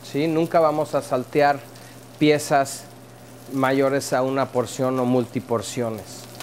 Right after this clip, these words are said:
Vemos que tenemos aquí un color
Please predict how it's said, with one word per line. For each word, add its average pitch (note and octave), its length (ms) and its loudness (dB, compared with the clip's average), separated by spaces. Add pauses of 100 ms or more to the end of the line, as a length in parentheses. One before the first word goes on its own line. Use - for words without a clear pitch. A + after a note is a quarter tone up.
(1700)
Vemos D#3 380 6
que D3 260 2 (500)
tenemos D3+ 440 2
aquí D3+ 380 0 (760)
un D3+ 140 2
color D3+ 480 6